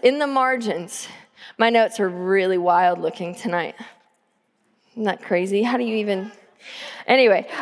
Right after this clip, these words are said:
uh, I wrote in my notes in red ink, Denominations form around agreements. Families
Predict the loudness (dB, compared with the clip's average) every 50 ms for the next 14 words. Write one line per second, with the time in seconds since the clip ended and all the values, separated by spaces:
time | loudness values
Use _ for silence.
0 | -2 2 4 6 6 6 6 4 4 2 -4 -14 -18 -20 -20 -20 -20 -20 _ _
1 | _ _ 0 4 6 6 6 6 4 2 0 0 -2 0 2 2 0 0 2 2
2 | 2 2 2 0 -2 -4 -8 -10 -12 -6 -2 -2 0 0 0 2 4 4 6 6
3 | 4 2 -2 -4 -4 -4 -4 -6 -8 -10 -12 -12 -14 -16 _ _ _ _ _ _
4 | _ _ _ _ _ _ _ _ -20 -20 _ _ _ _ _ -20 -20 _ 2 4
5 | 4 4 4 2 2 2 0 0 2 2 2 2 2 0 -2 -2 0 0 0 0
6 | -2 -4 -8 -2 0 2 2 4 2 2 0 0 -2 -4 -6 -8 -12 -20 -20 -20
7 | -16 _ 0 0 2 2 2 0 0 0 -2 -2 -4 -6 -4 -4 -4 -4 -4 -2
8 | -2 0 0 0 -2 -4 -6 -8 -10 -12 -14 -16 -16 -18 -20 -20 _ _ _ _
9 | _ _ _ _ _ _ _ _ _ _ _ _ _ _ _ _ _ _ _ _
10 | _ _ _ _ _ _ _ _ _ _ _ _ _ _ _ _ _ _ _ _
11 | -20 -2 0 2 2 2 2 0 0 0 -2 -2 -4 -6 -8 -10 -12 -12 -12 -14
12 | -14 -16